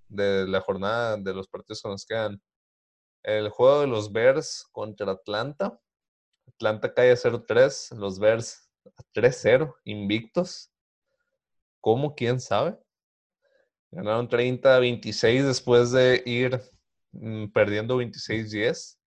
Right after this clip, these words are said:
cuando el coach Mac-, Matt Nagy vio suficiente, se hartó, que había ganado los dos primeros juegos de la temporada, no importa, ya vio suficiente Mitch Trubisky combinado con todo lo que vio el año pasado,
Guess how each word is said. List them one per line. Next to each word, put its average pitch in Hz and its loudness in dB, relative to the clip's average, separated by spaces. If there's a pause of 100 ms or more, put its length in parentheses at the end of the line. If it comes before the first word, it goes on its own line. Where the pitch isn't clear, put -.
(560)
cuando 113 -2
el 104 -4
coach 120 -2
Mac-, 131 -4
Matt 117 2
Nagy 131 0 (160)
vio 107 0
suficiente, 131 -2 (360)
se - 0
hartó, 113 -2 (760)
que 107 8
había 110 8
ganado 135 6
los 123 0
dos 120 -2
primeros 143 0
juegos 151 4
de 143 4
la 139 -2
temporada, 127 2
no 147 -4
importa, 113 -2
ya 107 4
vio 127 2
suficiente 127 -4
Mitch 117 -4
Trubisky 131 -2
combinado 120 2
con 101 -4
todo 131 6
lo 127 4
que 107 -4
vio 104 2
el 117 2
año 135 0
pasado, 139 0